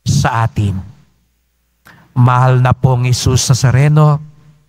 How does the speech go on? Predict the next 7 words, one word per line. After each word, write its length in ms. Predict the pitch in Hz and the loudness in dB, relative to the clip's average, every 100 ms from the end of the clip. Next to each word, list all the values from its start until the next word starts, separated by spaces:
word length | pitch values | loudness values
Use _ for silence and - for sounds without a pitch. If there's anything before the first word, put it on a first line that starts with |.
| _ _ _ _ _ _ - | _ _ _ _ _ _ -2
tanggapin 580 | 156 156 151 - 147 143 | 0 2 2 0 0 2
niyo 80 | |
po 240 | 139 156 143 | 2 0 0
ang 60 | |
aming 400 | 143 151 156 147 | 0 0 0 0
mga 320 | 147 139 139 135 | 0 0 -2 -2
dasal. 720 | 135 - 123 110 104 101 | -2 -2 -4 -4 -6 -8